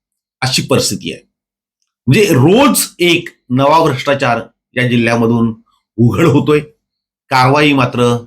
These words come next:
कुणावर होत नाहीये, कारण या सगळ्या भ्रष्टाचाराच्या खेळामध्ये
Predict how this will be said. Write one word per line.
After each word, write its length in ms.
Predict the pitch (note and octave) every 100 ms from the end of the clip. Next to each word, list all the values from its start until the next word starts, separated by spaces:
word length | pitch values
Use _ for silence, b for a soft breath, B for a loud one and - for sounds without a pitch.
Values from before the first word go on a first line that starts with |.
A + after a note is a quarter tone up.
| _ -
कुणावर 400 | A2 B2 C3 B2+
होत 560 | - - B2+ A2+ A2+
नाहीये, 320 | A#2 A2 A2+ - _ _ _ _ _ -
कारण 280 | B2 G#2 - _ _ _ _ _
या 120 | C3+ C#3
सगळ्या 500 | B2+ A2 G#2 D3 E3
भ्रष्टाचाराच्या 680 | D#3 C3 C3 B2+ B2 B2 B2
खेळामध्ये 520 | A2 G#2 G2 E2